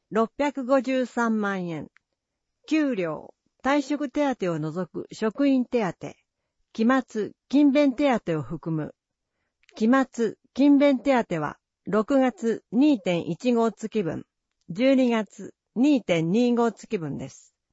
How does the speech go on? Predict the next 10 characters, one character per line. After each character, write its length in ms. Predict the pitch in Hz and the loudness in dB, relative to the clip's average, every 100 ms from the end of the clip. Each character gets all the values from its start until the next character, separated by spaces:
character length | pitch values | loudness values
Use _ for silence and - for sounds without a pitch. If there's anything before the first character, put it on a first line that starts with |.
| _ _ _ _ _ _ _ | _ _ _ _ _ _ _
平 240 | - 277 | 2 2
均 340 | 277 277 285 262 | 2 0 0 0
給 280 | 269 269 262 | 0 0 2
料 240 | 262 254 | 2 2
月 260 | 240 247 190 | 0 -4 -6
額、 380 | 156 - - _ _ | -8 -10 -18 _ _
平 260 | - 269 277 | -2 0 2
均 320 | - 262 247 | 0 0 2
年 260 | 247 233 165 | 2 0 -2
齢、 340 | 147 - - | -6 -12 -18